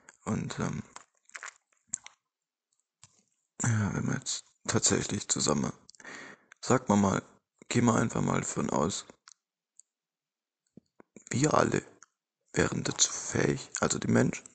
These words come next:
wir Menschen, du, ich, alle, wären dazu fähig, eine Woche mal sich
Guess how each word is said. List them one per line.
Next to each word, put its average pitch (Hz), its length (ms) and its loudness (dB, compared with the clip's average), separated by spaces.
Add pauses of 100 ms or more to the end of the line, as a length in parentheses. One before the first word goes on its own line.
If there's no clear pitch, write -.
(120)
wir 82 200 2
Menschen, 98 540 2 (720)
du, - 240 2
ich, 113 400 0 (160)
alle, 107 340 0 (800)
wären - 160 2
dazu - 240 2
fähig, - 560 -2 (4000)
eine 120 320 2
Woche 110 280 -2
mal - 380 -4 (720)
sich - 300 -4